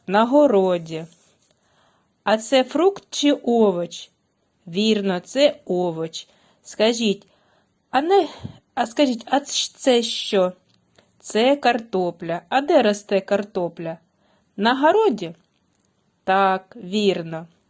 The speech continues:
Дивимось далі. Що це? Це гарбуз. А де росте гарбуз? В саду чи на городі?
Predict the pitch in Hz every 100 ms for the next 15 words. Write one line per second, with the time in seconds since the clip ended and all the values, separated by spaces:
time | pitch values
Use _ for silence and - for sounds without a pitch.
0 | _ 156 156 196 262 277 262 247 240 170
1 | 175 160 147 - - - 302 226 - 160
2 | 165 _ _ _ _ _ - - 196 269
3 | 285 247 226 190 180 170 165 - - _
4 | _ - 359 330 233 196 185 - 190 175
5 | 180 190 170 175 170 - 208 233 381 392
6 | 294 262 247 240 226 185 180 156